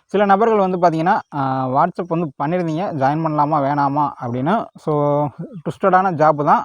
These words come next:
ஆ, இன்கம் வந்து பாத்தீங்கன்னா, நல்லா தான் கொடுத்துக்கிட்டு இருக்கிறாங்க. நான் ஒரு டூ மந்த்தா வந்து பாத்தீங்கன்னா, இதுல வந்து இப்போ ஒர்க் பண்ணிக்கிட்டு தான் இருக்கிறேன். So, இது வரைக்கும் ஒரு மூணு தடவை வந்து பாத்தீங்கன்னா, இன்கம் வந்து, ஆ,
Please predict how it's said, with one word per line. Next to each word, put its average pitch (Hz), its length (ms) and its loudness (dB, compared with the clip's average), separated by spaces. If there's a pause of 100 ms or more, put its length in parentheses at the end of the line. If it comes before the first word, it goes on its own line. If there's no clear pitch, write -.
ஆ, 127 160 -6
இன்கம் 185 480 -2
வந்து 165 180 0
பாத்தீங்கன்னா, 156 320 -2
நல்லா 143 300 0
தான் 156 160 0
கொடுத்துக்கிட்டு 139 360 -2
இருக்கிறாங்க. 139 520 0
நான் 151 240 2
ஒரு 180 340 2
டூ 175 120 0
மந்த்தா 175 540 0
வந்து - 0 -
பாத்தீங்கன்னா, 147 380 -2
இதுல 147 120 -4
வந்து 139 240 -4
இப்போ 135 260 -4
ஒர்க் 117 140 -10
பண்ணிக்கிட்டு 147 360 -6
தான் 139 100 -4
இருக்கிறேன். 135 320 -2 (640)
So, 214 240 2
இது 190 200 4
வரைக்கும் 202 400 2
ஒரு 160 220 0 (360)
மூணு 160 360 -2
தடவை 165 400 4
வந்து 156 160 -2
பாத்தீங்கன்னா, 147 300 -2
இன்கம் 160 420 0
வந்து, 143 400 0
ஆ, 160 40 -2